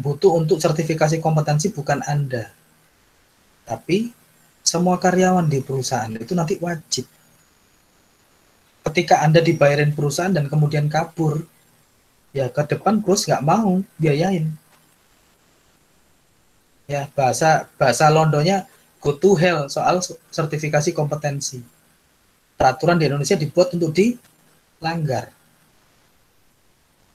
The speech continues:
Nah, jadi seperti itu. Atau kalau Anda nggak implementasi, atau bahkan cuma ikut kom-, eh, uji kompetensi dan tidak implementasi,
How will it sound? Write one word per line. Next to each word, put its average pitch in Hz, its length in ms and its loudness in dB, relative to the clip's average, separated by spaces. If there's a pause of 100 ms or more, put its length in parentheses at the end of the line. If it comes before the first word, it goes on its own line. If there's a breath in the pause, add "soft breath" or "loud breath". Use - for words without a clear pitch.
(140)
Nah, 113 80 -14
jadi 113 160 -6
seperti - 400 -8
itu. - 160 -10 (2250)
Atau 202 520 2 (440)
kalau 117 160 2
Anda 143 240 0
nggak 127 200 -2
implementasi, 160 760 -2 (2750)
atau 170 240 2
bahkan 156 400 0
cuma 156 240 2
ikut 151 320 -2
kom-, 151 160 -2
eh, - 480 -6
uji 151 160 -4
kompetensi 147 480 -2
dan 143 160 -2
tidak 147 320 -4
implementasi, 147 800 -4